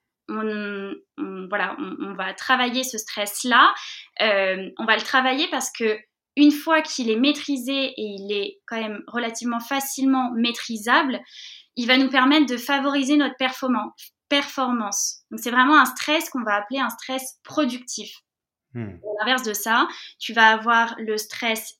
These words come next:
Speaker 1: hyper fort, ça c'est le plus haut niveau de stress, c'est, euh, un stress qui va se matérialiser par, euh, des angoisses, de l'anxiété,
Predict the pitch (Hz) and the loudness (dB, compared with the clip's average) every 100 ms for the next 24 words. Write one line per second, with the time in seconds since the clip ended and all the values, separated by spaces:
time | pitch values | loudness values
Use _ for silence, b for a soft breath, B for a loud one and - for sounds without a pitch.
0 | _ 294 320 277 254 - 240 262 214 208 | _ -2 0 0 0 -2 -2 -2 -4 -8
1 | 196 196 - 262 - 320 285 247 254 220 | -10 -10 -10 -4 2 4 4 2 -4 -4
2 | 214 - - 254 302 - - B B B | -6 -6 -2 0 0 -6 -16 B B B
3 | - - 247 254 220 202 208 254 247 - | -8 -2 2 4 4 4 0 -6 -6 -6
4 | 208 202 214 214 214 208 208 214 247 226 | -6 -4 -6 -6 -4 -6 -6 -6 -4 0
5 | 202 196 190 190 196 208 226 240 240 254 | 0 0 -8 -10 -8 -4 -2 2 2 2
6 | 262 - - - - 208 233 262 - 269 | 0 -4 -12 -14 -8 -2 -2 -2 -2 -2
7 | 262 262 262 254 262 | -2 -2 -2 0 -2